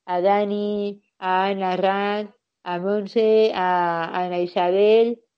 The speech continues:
a, a Miriam y, y a ti, y yo no me dejo a,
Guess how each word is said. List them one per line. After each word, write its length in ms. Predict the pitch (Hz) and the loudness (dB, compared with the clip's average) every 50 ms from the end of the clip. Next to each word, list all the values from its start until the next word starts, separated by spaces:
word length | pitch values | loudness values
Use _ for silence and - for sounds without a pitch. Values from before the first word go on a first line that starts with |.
| _ _ _ | _ _ _
a, 840 | - 180 180 185 180 180 175 175 170 170 165 165 160 160 156 - 196 185 180 180 | -4 -2 0 2 2 2 2 2 0 0 0 -2 -2 -4 -4 -6 -6 -6 -6 -4
a 40 | |
Miriam 580 | 180 185 208 226 220 226 247 247 247 254 269 262 | -2 -2 -2 0 2 2 2 4 4 2 0 -2
y, 300 | 240 220 208 196 190 190 180 190 | -2 -2 -2 0 2 2 2 2
y 60 | 185 180 | 2 2
a 140 | 175 180 175 | 0 0 -2
ti, 260 | 214 220 233 262 302 302 | -2 -2 -2 -2 -2 -2
y 120 | 214 202 | 2 2
yo 180 | 196 202 214 214 | 4 4 4 2
no 100 | 214 214 | 0 0
me 120 | 208 202 | -2 -2
dejo 400 | 196 196 190 - - 180 180 180 175 | -2 -4 -4 -4 -4 -2 0 0 0
a, 420 | 170 170 170 170 165 165 175 - | 0 -2 -2 -4 -6 -8 -10 -14